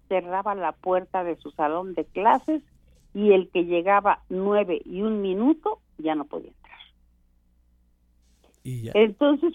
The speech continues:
Speaker 1: pero sin embargo, esa disciplina es necesaria, como la disciplina que el maestro Montoro nos enseñó
Speaker 2: En la ub.
Speaker 1: a la gente que estuvimos en el teatro. O sea,
Speaker 2: Es cierto.
Speaker 1: la disciplina del teatro también es rígida,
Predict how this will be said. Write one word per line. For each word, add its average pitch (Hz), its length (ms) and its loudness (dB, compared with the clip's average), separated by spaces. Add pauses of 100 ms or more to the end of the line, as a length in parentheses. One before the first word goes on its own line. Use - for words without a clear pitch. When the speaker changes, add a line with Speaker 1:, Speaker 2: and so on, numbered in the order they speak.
Speaker 1:
pero 277 220 6
sin 294 220 6
embargo, 277 440 4
esa 320 200 2
disciplina 233 720 -4
es 262 40 -2
necesaria, 247 920 -4 (340)
como 208 220 2
la 202 160 4
disciplina 226 640 -2
que 240 120 0
el 214 80 2
maestro 202 440 -2
Montoro 220 800 2 (480)
nos 196 200 -2
enseñó 190 800 2
Speaker 2:
En 110 140 -8
la 98 80 -8
ub. 101 160 -10 (200)
Speaker 1:
a 180 100 -6
la 175 120 0
gente 190 360 -4
que - 120 -16
estuvimos 175 560 -6
en 170 120 0
el 165 160 -2
teatro. 175 640 -4
O 135 200 -12
sea, - 240 -8 (260)
Speaker 2:
Es 92 120 -14
cierto. - 240 -12
Speaker 1:
la 185 80 4
disciplina 190 680 -2
del 185 220 0
teatro 170 480 2
también 175 400 0
es 208 200 -2
rígida, 226 640 0